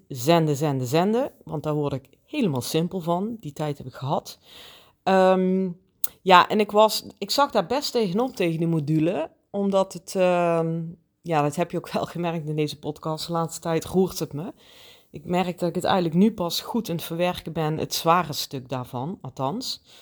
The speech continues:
De fun, die hebben we al gehad. Ehm, dus ik dacht, "Nou, dan gaan we, dan gaan we, als ik me niet moet huilen." Maar dat is gelukt. Ik heb het droog gehouden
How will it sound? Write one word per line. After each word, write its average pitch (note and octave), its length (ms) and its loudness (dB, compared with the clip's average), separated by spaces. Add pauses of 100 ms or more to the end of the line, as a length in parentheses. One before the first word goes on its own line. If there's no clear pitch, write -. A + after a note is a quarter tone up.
(120)
De D3 100 -12
fun, G#3+ 340 2
die F#3 140 0
hebben E3 200 0
we C3+ 60 -2
al C#3 60 -2
gehad. A#2+ 400 -10 (680)
Ehm, E3+ 880 4
dus D#3 180 -6
ik D3 80 -8
dacht, D3+ 180 -2
"Nou, A#2 220 -4
dan B2+ 100 -10
gaan D#3+ 280 2
we, G3+ 60 -2
dan F3 120 -2
gaan E3 300 0
we, G#3 60 -2
als A3 160 -4
ik D3+ 80 -10
me E3 60 -2
niet F3 120 0
moet D3 160 -4
huilen." G3 540 0
Maar F3+ 340 2
dat F3+ 260 4
is B3 220 0
gelukt. G#3 520 0
Ik - 140 -12
heb A3+ 140 4
het G3 100 -4
droog F3 320 6
gehouden D#3+ 480 2